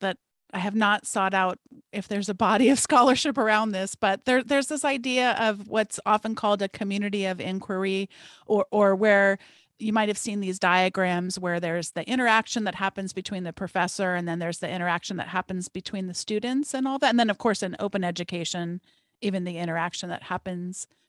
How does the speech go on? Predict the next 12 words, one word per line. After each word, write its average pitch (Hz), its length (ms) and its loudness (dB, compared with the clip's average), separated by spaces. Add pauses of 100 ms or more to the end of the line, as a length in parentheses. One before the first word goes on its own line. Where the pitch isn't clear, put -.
to 185 340 -4
the 175 140 -8
community. 208 720 -6 (600)
And 240 320 2 (140)
I'm 247 160 0
getting 339 360 -4
a 262 80 2
little 240 260 0
bit 240 240 -2
concerned 208 840 0
as 208 180 0
I 190 520 0